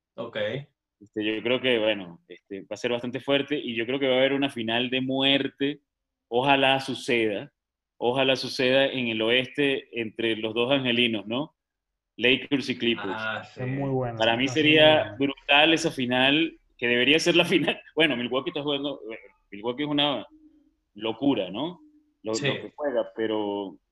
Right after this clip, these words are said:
Speaker 2: pero una final Clippers-Lakers sería lástima,
Speaker 1: Soñada.
Speaker 2: lá-, lástima que se jugaría sin fanáticos. Lástima eso.
Speaker 3: Sí,
Speaker 2: Pero sería muy
Speaker 3: porque
Speaker 2: bueno.
Speaker 3: el, el tema de los fanáticos presionando, o sea, la rivalidad de la ciudad,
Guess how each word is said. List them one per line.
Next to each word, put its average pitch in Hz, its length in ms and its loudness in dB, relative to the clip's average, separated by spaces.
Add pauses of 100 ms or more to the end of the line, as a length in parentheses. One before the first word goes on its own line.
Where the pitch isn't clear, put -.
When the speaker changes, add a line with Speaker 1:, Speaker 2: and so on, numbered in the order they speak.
(240)
Speaker 2:
pero 113 260 -4
una 135 180 0
final 139 340 0
Clippers-Lakers 143 840 0
sería 123 800 -2 (800)
lástima, 185 560 2
Speaker 1:
Soñada. 123 440 2
Speaker 2:
lá-, - 100 -14 (140)
lástima 196 520 0
que 170 120 -2 (100)
se 147 160 -4
jugaría 135 260 -2
sin 156 160 -6
fanáticos. - 680 -12
Lástima 139 480 0 (140)
eso. 110 260 -6 (340)
Speaker 3:
Sí, 120 300 -6
Speaker 2:
Pero 107 100 -6
sería 123 300 2
muy 143 160 4
Speaker 3:
porque 117 200 0
Speaker 2:
bueno. 104 540 -4
Speaker 3:
el, 110 540 0
el 113 160 -2
tema 120 260 4
de 143 60 8
los 147 160 8
fanáticos 131 500 2
presionando, 120 540 -2
o 127 40 0
sea, 123 140 0
la 110 160 0
rivalidad 104 540 0
de 135 60 2
la 139 100 0
ciudad, 110 380 -6